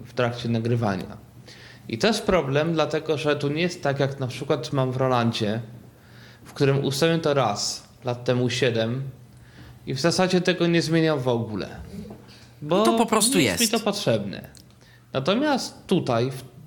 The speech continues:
Speaker 1: w tym rejestratorze, no to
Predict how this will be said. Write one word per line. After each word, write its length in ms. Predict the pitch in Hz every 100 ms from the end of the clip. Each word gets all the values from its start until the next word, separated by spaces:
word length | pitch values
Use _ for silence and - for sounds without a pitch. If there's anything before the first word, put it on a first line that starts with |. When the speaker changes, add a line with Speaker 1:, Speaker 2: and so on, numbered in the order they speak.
| - 90 95
Speaker 1:
w 240 | 135 123
tym 180 | - 151
rejestratorze, 920 | 139 139 139 - 135 139 117 117 123 135 - - - - - 151
no 80 | 151
to 460 | 165 160 160 160